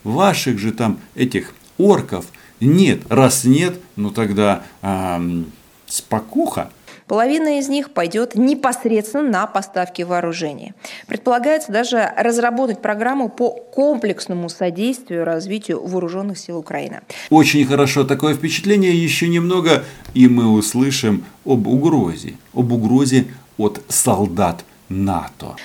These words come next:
Speaker 2: Очевидно, С Ш А настроены использовать, а, предоставление Украине статуса партнёра нато с расширенными возможностями. Напомню, что, а, решение принято двенадцатого июня, июня текущего года для,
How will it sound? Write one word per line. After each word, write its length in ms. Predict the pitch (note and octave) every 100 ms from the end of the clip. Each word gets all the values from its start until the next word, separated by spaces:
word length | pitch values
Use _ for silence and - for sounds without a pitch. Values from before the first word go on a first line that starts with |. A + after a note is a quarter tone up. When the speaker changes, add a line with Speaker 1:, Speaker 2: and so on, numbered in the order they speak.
| - -
Speaker 2:
Очевидно, 300 | A3+ D#4 C#4
С 160 | -
Ш 220 | F#3+ A3+
А 40 | B3
настроены 480 | G3 - A3 A#3 F#3+
использовать, 640 | - G3 F#3 E3+ E3+ - - -
а, 200 | E3+ D#3
предоставление 600 | - D#3+ - E3+ E3 D#3+
Украине 300 | F3 E3+ D#3+
статуса 380 | - F3 -
партнёра 600 | D#3 G3 F#3 G#3+ G3+ D#3
нато 500 | E3 G#3 C#4 A#3+ D#3 - - -
с 120 | - A3
расширенными 580 | G#3 - G3 E3+ E3
возможностями. 840 | D#3+ E3+ F3+ A3+ C#4 G3 - E3 D#3
Напомню, 460 | D#3+ E3 F3+ D#3+ D#3+
что, 400 | - D#3+ D3+ -
а, 280 | E3 E3+ G#3 C#3+ - -
решение 460 | E3 F3+ E3+ D#3+
принято 300 | D#3+ E3 D#3+
двенадцатого 440 | D#3 E3+ D#3 D#3 E3+
июня, 380 | G3+ D4+ A3 -
июня 360 | F3 F#3+ C4+ A3
текущего 420 | - D#3+ - D#3+
года 200 | D#3+ D#3+
для, 300 | F#3 A#3+